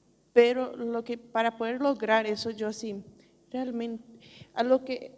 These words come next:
yo intento hacer es así, elegir mis batallas. ¿Realmente vale la pena enojarme y expresar mi enojo? Y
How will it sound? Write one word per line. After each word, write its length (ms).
yo 100
intento 560
hacer 360
es 160
así, 340
elegir 300
mis 140
batallas. 580
¿Realmente 600
vale 440
la 160
pena 560
enojarme 880
y 220
expresar 720
mi 200
enojo? 840
Y 260